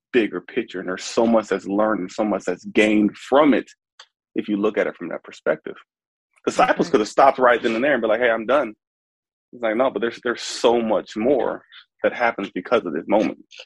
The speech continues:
Speaker 2: That's right. Tell me about how you and your family observe Good Friday and Easter Sunday. What do you guys do?
Speaker 1: So, um, we like to gather for a while 'cause I'm in ministry.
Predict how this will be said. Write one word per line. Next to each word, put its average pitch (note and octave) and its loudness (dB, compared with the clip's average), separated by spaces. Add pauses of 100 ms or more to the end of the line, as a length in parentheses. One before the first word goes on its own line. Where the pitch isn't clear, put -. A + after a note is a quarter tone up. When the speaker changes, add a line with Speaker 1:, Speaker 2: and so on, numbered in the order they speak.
(420)
Speaker 2:
That's F3+ -14
right. F3+ -8 (280)
Tell - -4
me F#4 -2
about A#3+ 4
how A3 2 (300)
you G#3 -4
and G#3 -2
your G#3+ 0
family F#3 -6 (320)
observe F#3 -2
Good F#3+ -4
Friday F3 2
and D#3 -6
Easter F#3 -6
Sunday. D#3+ -4
What F3 -4
do G3+ -4
you F#3+ -6
guys E3 -6
do? D#3+ -12 (1120)
Speaker 1:
So, C3+ 4
um, A2 -2
we C3 0
like D3+ 0
to D3+ -6
gather F#2+ -2
for G#2+ 0
a G#2 0
while G#2 2 (100)
'cause G2 -8
I'm G2+ -6
in A#2 0
ministry. G2+ -4